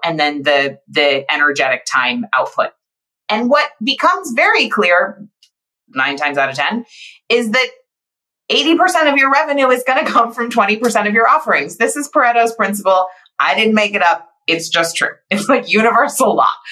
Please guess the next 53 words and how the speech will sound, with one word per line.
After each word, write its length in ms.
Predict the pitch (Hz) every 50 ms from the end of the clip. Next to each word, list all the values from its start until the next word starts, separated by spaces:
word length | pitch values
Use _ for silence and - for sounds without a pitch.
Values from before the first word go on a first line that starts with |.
| - - - _ _ _ -
That's 280 | 208 220 220 208 214 196
just 300 | - 262 269 277 - - - -
the 120 | 254 233
way 140 | 233 233 220
it 220 | 220 220 220 -
is. 280 | 269 302 277 240 214 202
And 100 | 180 175
I 220 | - - 185 190 190
remember 380 | 202 202 202 208 208 202 190 180
very 300 | 185 180 180 175 170 165
recently, 460 | 165 185 220 220 208 196 - 180 170
I 100 | 160 156
was 140 | 160 165 165
working 200 | 175 175 170 170
with 140 | 170 165 160
a 60 | 160
woman 260 | 156 151 151 156 151
in 100 | 151 151
my 140 | 151 147 143
mastermind 580 | 143 165 190 247 - - 214 202 165 151 151 147
on 140 | 143 147 147
this, 240 | 143 156 160 -
and 100 | 151 147
she 120 | - - 170
was 160 | 165 165 160
feeling 400 | - 185 175 175 175 170 165 - _ _ _ _ _ _ _ _ _ _ - - -
like, 120 | 180 170 - - - - - - - -
"Oh, 220 | 269 285 294 285 277
I 60 | 269
wanna 180 | 254 254 262 254
do 140 | 254 254 254
all 140 | 240 240
these 140 | 233 220 214 -
automated 440 | 214 220 220 208 208 202 202 202 -
funnels, 440 | - - 302 294 262 262 254 233 220
and 120 | 220 190
I've 160 | 180 175 180 185
written 180 | 202 185 196
them 120 | 185 180 180
all 180 | 170 170 190
out, 440 | 240 262 269 262 262 262 262 254 208
and 120 | 175 175
da, 80 | 180 185
da, 120 | 190 190
da, 120 | 185 180 185
da, 280 | 196 214 240 240 233
da, 60 | 208 196
this 180 | 185 - - -
whole 240 | - 202 180 180 180
thing." 260 | - - 262 269 262
She 140 | - - 202
had 80 | -
this 120 | 147 -